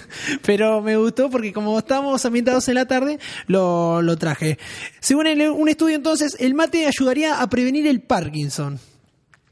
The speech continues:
Guarda con esta, ¿eh? Un estudio realizado por especialistas del Consejo Nacional de Investigaciones Científicas y Técnicas, eh, demostró que la yerba mate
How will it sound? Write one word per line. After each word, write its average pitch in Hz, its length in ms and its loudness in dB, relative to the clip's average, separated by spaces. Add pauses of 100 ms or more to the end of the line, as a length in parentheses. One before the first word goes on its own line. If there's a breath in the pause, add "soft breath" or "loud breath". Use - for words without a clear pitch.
(500)
Guarda 202 260 2
con 208 140 2
esta, 151 280 0
¿eh? 202 140 0 (300 loud breath)
Un 226 120 4
estudio 269 220 2
realizado 254 460 2
por 240 100 -2
especialistas 226 580 0
del 202 140 2
Consejo 196 340 0
Nacional 196 380 2
de 190 80 2
Investigaciones 180 540 0
Científicas 180 500 -2
y 170 60 -4
Técnicas, 170 560 -2 (640 loud breath)
eh, 151 400 2
demostró 196 460 2
que 226 100 0
la 190 100 2
yerba 247 260 2
mate 262 400 0